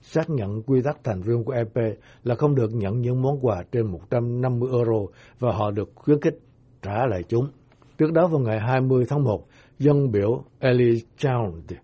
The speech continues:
của Nghị viện châu Âu đưa lên trang Twitter của mình ảnh một chai rượu champagne Moet and Chandon và một tấm bưu thiếp từ Đại sứ quán Việt Nam, kèm theo lời dẫn rằng ngày mai, Ủy ban Thương mại châu Âu bỏ phiếu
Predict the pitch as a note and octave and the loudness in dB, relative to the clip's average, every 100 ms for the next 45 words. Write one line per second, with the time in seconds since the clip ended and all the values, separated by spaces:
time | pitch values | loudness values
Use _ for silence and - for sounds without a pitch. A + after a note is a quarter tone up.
0 | _ _ _ A2+ B2 C#3+ G#2+ G2+ G2 A#2+ | _ _ _ -2 0 2 0 -2 -2 0
1 | A#2 A2+ G#2 _ _ C#3 C#3 C3+ B2 B2 | 2 0 -2 _ _ 8 8 8 4 0
2 | A2 - - C#3+ A#2+ C#3 C3+ A2 E2 - | 0 -8 2 4 4 2 2 0 -4 -12
3 | _ _ - A2+ D3 C3 C3 G#2 G2 - | _ _ -6 0 0 2 2 2 -2 -2
4 | B2 A#2 A#2+ G2 - _ _ _ - B2 | -2 2 0 0 -8 _ _ _ -4 0
5 | B2+ C#3 D3 - A#2+ A2+ F#2 E2 - C#3 | 2 2 0 -2 -2 -2 -6 -12 -6 -2
6 | B2+ A2+ F2 D2 _ _ _ A#2+ A2+ A2 | 0 -2 -4 -12 _ _ _ -2 0 -2
7 | A2 B2+ E3+ D#3 C3 A#2 E3 - G#2 F2+ | -2 -2 -2 2 2 4 0 0 -2 -2
8 | F#2+ C3+ B2 B2 A#2+ F2+ G#2 G2+ - - | -6 -8 -4 -4 -4 -6 -6 -6 -10 -20
9 | - - _ - A2+ F#2+ G#2 B2 A2 F#2 | -20 -20 _ -2 -2 -2 -2 0 0 -2
10 | F2 G#2+ B2 G#2 D2+ _ _ _ _ B2+ | -4 -6 -4 -4 -6 _ _ _ _ -2
11 | A#2+ C3 C3+ C3+ A#2 C#3+ C#3 B2+ C#3 A2 | 0 2 0 0 -2 2 2 4 2 2
12 | G2 A#2+ B2 A#2 F#2+ F#2 B2 C3 | -2 0 0 0 -2 -8 0 0